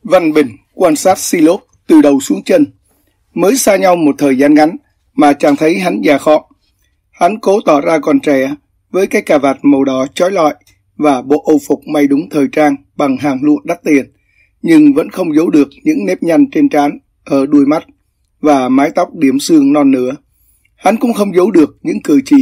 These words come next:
cứng ngắc, tố cáo hắn là cựu quân nhân. Thật vậy, Silop là cựu võ quan cấp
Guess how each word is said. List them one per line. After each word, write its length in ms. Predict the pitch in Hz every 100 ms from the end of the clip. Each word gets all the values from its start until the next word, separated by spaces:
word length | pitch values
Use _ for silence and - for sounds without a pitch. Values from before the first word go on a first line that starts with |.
| -
cứng 180 | 185 214
ngắc, 200 | 208 208 _ _ _ _
tố 140 | 170
cáo 320 | 185 170 151 196
hắn 240 | 156 170
là 180 | 180 143 -
cựu 180 | 151 -
quân 180 | 156
nhân. 180 | 147 139 - _ _ _ _ _ _
Thật 180 | - -
vậy, 200 | - 170 - _ _ _
Silop 500 | - - 196 196 233
là 160 | - 147
cựu 320 | 127 170 160
võ 140 | 160 -
quan 300 | 196 160 139
cấp 180 | 202